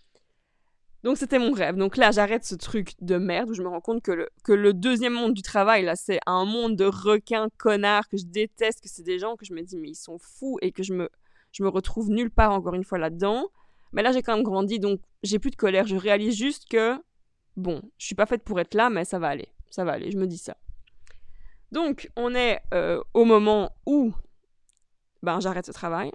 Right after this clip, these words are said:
je dois partir à New York. Et dans ma tête, là, c'est only New York. Genre, c'était mon rêve d'aller à New York, je pensais qu'à ça, euh, c'était, j'étais trop contente. Sauf que les gars, on partait le treize mars deux mille vingt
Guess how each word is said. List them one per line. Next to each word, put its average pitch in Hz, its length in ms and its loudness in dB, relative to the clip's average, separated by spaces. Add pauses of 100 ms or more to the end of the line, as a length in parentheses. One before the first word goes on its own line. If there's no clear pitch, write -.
je 220 80 -6
dois 196 100 0
partir 196 300 2
à 175 40 -4
New 151 100 -6
York. - 520 -8 (1500)
Et 202 60 8
dans 202 100 6
ma 190 120 6
tête, 233 180 2
là, 208 80 4
c'est - 240 -2
only 208 260 2
New 202 100 2
York. 175 260 0
Genre, - 160 -10
c'était - 160 -6
mon 185 120 -2
rêve 185 220 -2
d'aller 170 160 -2
à 160 60 -2
New 170 100 -2
York, 196 240 0
je - 80 -8
pensais 190 320 -10
qu'à 180 200 -8
ça, 185 440 -8 (120)
euh, - 100 -18 (140)
c'était, - 300 -20
j'étais 165 280 -14
trop - 160 -10
contente. 220 640 -2 (400)
Sauf - 300 -6
que 269 420 0
les 202 160 -2
gars, 220 140 -2
on 240 80 -6
partait - 280 -8
le 170 120 -6 (160)
treize 208 300 0
mars - 680 -10
deux 180 180 -2
mille 180 220 0
vingt 175 260 -4